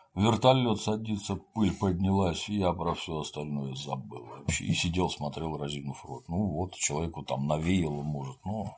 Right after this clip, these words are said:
трезвым глазом смотреть невозможно. Итак.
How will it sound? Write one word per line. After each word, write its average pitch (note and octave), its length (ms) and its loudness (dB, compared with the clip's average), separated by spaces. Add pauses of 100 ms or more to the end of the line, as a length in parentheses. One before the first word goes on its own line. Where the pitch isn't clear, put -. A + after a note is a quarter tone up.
трезвым C3+ 600 2 (480)
глазом G#2+ 400 6
смотреть D#2 420 -10
невозможно. C#2 400 -10 (560)
Итак. C#3 460 8